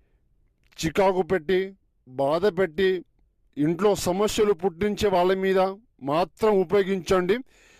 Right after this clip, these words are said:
ఏకం శత్రు మూల కర్మం యోగం పరిపూర్ణం రక్తం బలి ఏక గ్రహణం పాదగ్రహణం మోక్షం శత్రు ఏకదంతం మోక్షం కరిష్యే.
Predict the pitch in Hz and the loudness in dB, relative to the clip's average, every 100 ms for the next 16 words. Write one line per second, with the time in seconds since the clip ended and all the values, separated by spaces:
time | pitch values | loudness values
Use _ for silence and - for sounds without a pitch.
0 | _ _ 143 180 196 233 226 - - - | _ _ 0 0 2 -2 0 -2 -2 0
1 | 226 196 208 220 214 196 202 220 208 190 | 0 2 2 2 0 -2 0 -2 2 2
2 | 202 220 214 202 214 202 240 240 247 226 | 4 2 0 0 0 2 0 0 -2 0
3 | 214 - 220 196 190 208 214 202 185 190 | -2 0 -2 0 0 2 2 0 0 0
4 | 208 214 190 - _ _ _ 160 196 214 | 2 0 -4 -10 _ _ _ -2 0 0
5 | 220 233 226 226 214 240 226 214 196 233 | 0 0 0 0 0 -2 0 -2 -2 0
6 | 226 202 214 214 202 202 214 214 156 - | 2 2 2 2 2 2 0 -2 -6 -16
7 | _ _ - 170 208 262 240 190 208 240 | _ _ -2 0 0 0 -2 0 0 0
8 | - 247 | 0 2